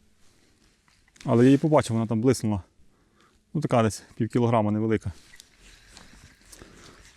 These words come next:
Але бачите, і на цьому місці клюнула. А, бачите? Так, а як це я її багранув, я не зрозумів. Бачите, луска. Видно, вона промазала.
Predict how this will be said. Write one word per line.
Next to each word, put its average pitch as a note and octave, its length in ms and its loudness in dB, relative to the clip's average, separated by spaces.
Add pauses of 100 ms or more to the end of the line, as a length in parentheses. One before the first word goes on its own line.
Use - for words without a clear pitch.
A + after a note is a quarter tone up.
Але A#2 160 -2
бачите, C#3 340 -2 (880)
і C3+ 60 -4
на C3 120 -4
цьому B2 300 2
місці A#2 300 0
клюнула. A#2 360 -2 (1700)
А, C#3 320 4 (160)
бачите? C#3 340 6 (1600)
Так, B2+ 240 2
а B2+ 60 0
як C3+ 180 2
це B2+ 120 0
я B2 60 6
її B2 140 4
багранув, A#2+ 440 2
я A#2 60 2
не A#2 80 0
зрозумів. A2+ 460 -2 (1500)
Бачите, B2 440 2
луска. B2+ 420 2 (1000)
Видно, A#2+ 240 2
вона A#2+ 160 2
промазала. A#2 600 2